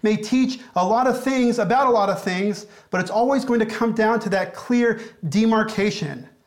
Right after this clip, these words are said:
that says, "This is what the Lord requires." We have to keep asking the question that Moses asked in Exodus thirty-two, where he said, "Who is on the Lord's side? Will you take his side?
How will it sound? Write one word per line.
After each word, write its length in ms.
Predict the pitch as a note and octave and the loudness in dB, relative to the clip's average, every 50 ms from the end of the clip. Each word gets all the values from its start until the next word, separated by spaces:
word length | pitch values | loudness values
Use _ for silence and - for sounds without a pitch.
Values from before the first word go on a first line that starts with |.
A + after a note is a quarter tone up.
| _ _ _ _ _ _ | _ _ _ _ _ _
that 120 | - F#3+ E3+ | -4 -2 0
says, 240 | - A3 F#3+ D3 C#3 | 0 0 2 2 2
"This 220 | G3+ B3 A#3 B3+ | 0 0 0 0
is 140 | A3+ F#3+ G3 | 0 0 0
what 160 | A3 G#3 A3 | 0 0 0
the 80 | G3+ F#3+ | -2 0
Lord 240 | F#3 F#3 G3+ G3+ | 0 0 0 0
requires." 880 | F3+ F3 E3+ E3+ - F#3+ F3 F#3 F#3 E3 C3+ A2+ - - - - - _ _ _ _ _ _ _ - _ | 0 -4 -6 -4 -2 0 0 2 0 0 -2 -6 -10 -14 -18 -18 -20 _ _ _ _ _ _ _ -10 _
We 80 | - G#3+ | -2 0
have 80 | G#3 G#3+ | 0 0
to 80 | A3 | -2
keep 340 | - - - B3 A#3 - A#3+ | -4 -2 -2 -2 -2 -2 -2
asking 420 | G3 F3+ A3 G#3+ - - A3 A3 | -2 -2 -2 -2 -2 -2 0 0
the 60 | G#3 G3+ | 0 -2
question 400 | G#3 - G#3+ A3 G#3 - - F#3+ | -2 -2 -2 -2 0 -2 -2 -2
that 160 | F3+ E3+ E3+ E3 | -2 -2 -2 0
Moses 340 | F3+ G#3 A3 G#3+ G#3+ A3 | 0 2 2 0 0 0
asked 240 | G3+ E3+ E3+ F3 E3+ | 0 -2 -2 -2 -2
in 80 | F#3 F3 | -4 -4
Exodus 340 | G3+ - - F3 F3+ - - | -4 -4 -4 -4 -6 -4 -2
thirty-two, 600 | - G3+ G3 F#3 E3+ E3+ - - A#3 A#3 G#3+ A3+ - - - - | -2 -2 -2 -2 -4 -4 -2 0 0 0 0 -2 -6 -14 -10 -4
where 100 | - F#3+ | -2 -2
he 60 | G3 G3 | 0 0
said, 320 | - G#3+ G#3 G3+ - - - - - | 0 0 0 0 -2 -6 -12 -16 -8
"Who 240 | - - C4 C#4 D#4+ | -2 0 0 2 2
is 100 | C#4 A#3+ | 2 2
on 160 | D4 C#4+ C4+ | 2 2 2
the 80 | C4 B3+ | 2 2
Lord's 400 | B3+ B3+ C#4 C#4+ D4 C4 G#3+ - | 2 2 2 0 0 -2 -4 -2
side? 560 | - D4 D4 D#4+ D#4 C4+ C3 D3 C3+ A#2 A2 - - _ _ _ _ _ _ _ _ _ _ _ _ _ _ _ - | 0 0 2 2 2 2 0 -2 -4 -8 -12 -16 -20 _ _ _ _ _ _ _ _ _ _ _ _ _ _ _ 0
Will 120 | G3 A3 | 2 2
you 120 | A3+ B3 | 4 2
take 240 | A3+ A#3 C4 C4 B3+ | 2 0 0 0 0
his 260 | - - C4+ D4+ - | 0 0 0 0 -2
side? 520 | - - G#3 F3 D3 C3 - - F2+ - | -2 -2 -2 0 -2 -2 -6 -10 -14 -18